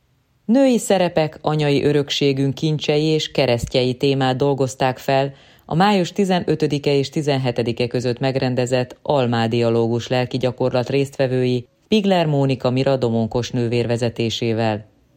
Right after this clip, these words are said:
Előadásaiban szó esett Ádámról és Éváról, a férfi és a nő különbözőségéről.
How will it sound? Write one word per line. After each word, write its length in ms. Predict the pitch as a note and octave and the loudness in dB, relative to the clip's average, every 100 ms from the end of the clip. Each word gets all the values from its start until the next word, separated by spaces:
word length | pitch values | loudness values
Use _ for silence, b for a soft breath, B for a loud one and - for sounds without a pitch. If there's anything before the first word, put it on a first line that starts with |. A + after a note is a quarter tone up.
| _ | _
Előadásaiban 1080 | D3+ D3+ D#3 D3+ D3 D3 - D#3 D3+ E3+ F3+ | 0 4 4 4 2 0 0 0 2 0 0
szó 240 | - E3 | 0 0
esett 340 | B2+ A#2+ A2+ - | 0 0 -2 0
Ádámról 560 | C3 B2+ B2+ B2 B2+ | 0 0 0 0 0
és 200 | A#2+ A#2 | 0 -2
Éváról, 680 | - C#3+ C#3 C3 B2 B2 B2 B2+ B - | -2 -2 0 0 0 0 -2 -4 B -10
a 100 | C3+ | -6
férfi 480 | - D#3+ D#3+ D#3 F3 | 0 0 0 0 0
és 280 | E3+ E3 | 2 2
a 80 | F3 | 0
nő 260 | E3 D3 B2 | 2 0 0
különbözőségéről. 1400 | C#3+ C3+ C3 B2+ B2+ B2 - B2+ A#2+ B2+ B2 B2 A#2+ | -2 0 0 0 0 -2 -2 -2 0 -2 0 0 -2